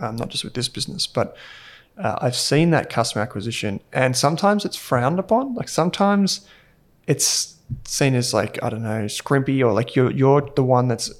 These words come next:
you know, boots on the ground, you're pushing that line of what is normally acceptable, whether it's taboo or something in the industry, and people just get it done. Uh, you know, they nudge, they push that to, up against that boundary. And then a lot of people that have, maybe have a superior product in terms of features,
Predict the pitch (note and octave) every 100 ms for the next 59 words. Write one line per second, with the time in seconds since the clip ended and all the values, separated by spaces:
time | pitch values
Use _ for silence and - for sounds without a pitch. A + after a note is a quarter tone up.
0 | _ B2+ A#2 A#2+ - - _ - - -
1 | _ C#3+ C#3 C#3+ C3 B2+ B2+ A#2+ A#2+ G#2
2 | - D#3 - C#3+ A#2+ - A#2 A#2 B2+ C3+
3 | C3 B2 B2 - D3+ C3+ C3+ C3 A#2 -
4 | - - B2 B2 A#2+ A#2 G#2+ - B2+ C3
5 | C3 B2 C3 A#2+ B2 B2 A2 C3+ B2+ -
6 | A#2 A2 - - - _ _ - B2+ -
7 | D#3+ D3 A#2+ - - A2+ - G2 F#3 C#4
8 | - _ _ _ _ _ _ _ - C#3
9 | - C#3+ C3 B2+ C3+ C3+ C#3 C3 C3 B2
10 | F3+ E3 - C3 - - - - - -
11 | - B2+ C#3+ C3+ C3 B2+ B2 B2+ B2+ B2+
12 | C3 C#3 E3+ A3+ - E3+ D3 C#3 C#3 E3+
13 | G3+ F3 D3+ D3+ - - D3+ C3 - C3
14 | B2 C3 C3 C3 A#2 - A3 B3+ C3+ C#3+
15 | D3+